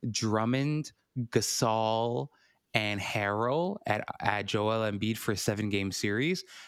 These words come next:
that becomes really freaking interesting. I'm not saying that Andre Drummond can lock down Joel Embiid,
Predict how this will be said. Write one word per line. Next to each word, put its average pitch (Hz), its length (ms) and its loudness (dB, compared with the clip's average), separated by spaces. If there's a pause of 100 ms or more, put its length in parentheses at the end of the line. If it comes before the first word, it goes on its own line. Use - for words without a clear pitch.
(180)
that 110 260 0
becomes 113 500 -2
really 104 800 0 (240)
freaking 107 600 -2
interesting. 104 500 0
I'm 120 180 2
not 139 260 0
saying 185 200 0
that 127 140 0
Andre 113 340 0
Drummond 113 480 -2 (200)
can 107 200 0
lock 101 260 0
down 104 300 0
Joel 98 260 2
Embiid, 104 440 0